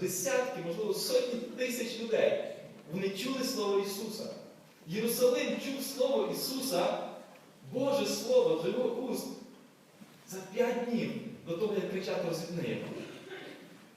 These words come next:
Але вони не знущилися з їхньою вірою. Вони чули, вони,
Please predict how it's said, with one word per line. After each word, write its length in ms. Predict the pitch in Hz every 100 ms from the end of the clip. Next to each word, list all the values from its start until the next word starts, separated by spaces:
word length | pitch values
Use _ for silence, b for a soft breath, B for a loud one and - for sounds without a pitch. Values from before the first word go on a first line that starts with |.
| - -
Але 160 | 170
вони 200 | 196 208
не 80 | 202
знущилися 420 | 226 - - - -
з 60 |
їхньою 300 | - 180 190 -
вірою. 260 | - - 226
Вони 140 | 269
чули, 260 | - 294 262
вони, 160 | 190